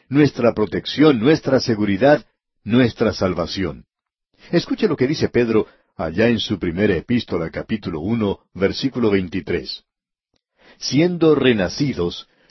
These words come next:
no de simiente corruptible, sino de incorruptible,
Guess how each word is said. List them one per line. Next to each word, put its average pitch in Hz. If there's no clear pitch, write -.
no 104
de 175
simiente 143
corruptible, 143
sino 156
de 120
incorruptible, 143